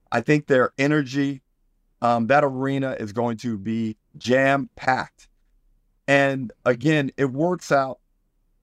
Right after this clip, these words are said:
Usually it comes down to who needs it most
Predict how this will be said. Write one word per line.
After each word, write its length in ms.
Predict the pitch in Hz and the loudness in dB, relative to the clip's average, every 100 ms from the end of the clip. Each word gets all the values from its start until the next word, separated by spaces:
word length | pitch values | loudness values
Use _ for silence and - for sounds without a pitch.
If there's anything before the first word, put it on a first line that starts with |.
| _ _ | _ _
Usually 680 | 123 139 190 143 131 117 117 | 0 4 4 2 0 -2 -2
it 200 | - 120 | -4 -4
comes 320 | - 160 156 - | 0 0 0 0
down 400 | 131 135 131 117 | 2 2 0 -4
to 280 | 127 120 | -4 -2
who 480 | 113 151 156 156 156 - | 0 0 2 0 -2 -2
needs 360 | 127 135 110 | 0 0 0
it 120 | 127 | 0
most 520 | 110 117 117 110 - | 2 4 2 0 -8